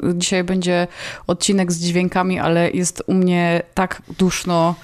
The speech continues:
strasznie, że muszę mieć otwarte okno, więc, y, przed chwilą jechał pociąg, pewnie to słyszeliście, y, więc przepraszam z góry. Ale jest wakacyjny odcinek, więc mam nadzieję, że wybaczycie.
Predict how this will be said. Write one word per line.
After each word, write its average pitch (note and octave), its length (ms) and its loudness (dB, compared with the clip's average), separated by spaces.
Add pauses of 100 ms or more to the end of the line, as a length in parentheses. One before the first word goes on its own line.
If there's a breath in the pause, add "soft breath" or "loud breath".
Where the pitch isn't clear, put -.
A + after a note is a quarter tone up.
(600 loud breath)
strasznie, E3 800 0
że E3+ 260 0
muszę F#3+ 260 2
mieć F#3 180 0
otwarte - 440 -2
okno, D#3+ 440 0 (400 loud breath)
więc, F3 400 0
y, F3+ 160 0
przed F#3 180 -4
chwilą G3+ 180 0
jechał F#3+ 220 2
pociąg, F3+ 580 -2 (280 loud breath)
pewnie F#3 240 2
to F3+ 100 0
słyszeliście, E3+ 960 0 (160)
y, D3+ 40 -4
więc D#3+ 360 0
przepraszam C#3+ 540 -2
z C#3+ 40 -6
góry. C3+ 280 0 (360 loud breath)
Ale A3 140 0
jest G#3 120 0
wakacyjny F#3 640 0
odcinek, D3+ 420 0
więc C#3 320 -2
mam D#3 160 2
nadzieję, C#3+ 260 0
że C#3+ 300 0
wybaczycie. C#3+ 540 -4